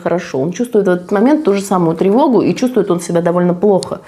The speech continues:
То есть, э, ну, все, кто когда-нибудь прокрастинировал, да, вот: «Сейчас возьмусь, сейчас возьмусь, так, ну все, сейчас сделаю,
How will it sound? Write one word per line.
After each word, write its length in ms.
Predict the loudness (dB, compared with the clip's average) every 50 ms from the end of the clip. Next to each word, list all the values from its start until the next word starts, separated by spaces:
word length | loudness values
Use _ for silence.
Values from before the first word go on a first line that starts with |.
| -20 -20 -20 -4 _
То 120 | 2 2
есть, 260 | 2 0 -2 -2 0
э, 320 | 2 4 4 4 4 4 4
ну, 180 | 2 2 2 0
все, 240 | -2 -2 -2 -2
кто 720 | -2 0 0 2 4 4 4 4 4 4 2 2 0 -2 -4
когда-нибудь 460 | -4 -2 0 0 0 0 -2 -2 -2
прокрастинировал, 680 | -4 -4 -2 -4 -4 -2 -2 0 2 4 4 4 4 4
да, 120 | 2 2
вот: 140 | 0 0 -2 -4
«Сейчас 280 | -2 -2 -2 0 0
возьмусь, 400 | 0 0 2 2 0 0 -2 -4
сейчас 260 | -6 -4 -2 -2 0
возьмусь, 300 | 2 2 2 2 0 0
так, 240 | 0 -2 -2 0 0
ну 60 | -2
все, 200 | -2 0 0 -2
сейчас 260 | -2 0 0 0 2 2
сделаю, 340 | 2 4 4 4 2 0